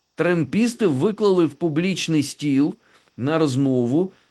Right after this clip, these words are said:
що, слухайте, а незалежність Росії під загрозою. Ви дивіться, при Байдену такого не було, як кажуть, да, попередники.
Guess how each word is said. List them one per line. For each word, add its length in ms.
що, 160
слухайте, 560
а 100
незалежність 680
Росії 400
під 180
загрозою. 760
Ви 300
дивіться, 500
при 160
Байдену 580
такого 460
не 120
було, 380
як 220
кажуть, 360
да, 140
попередники. 720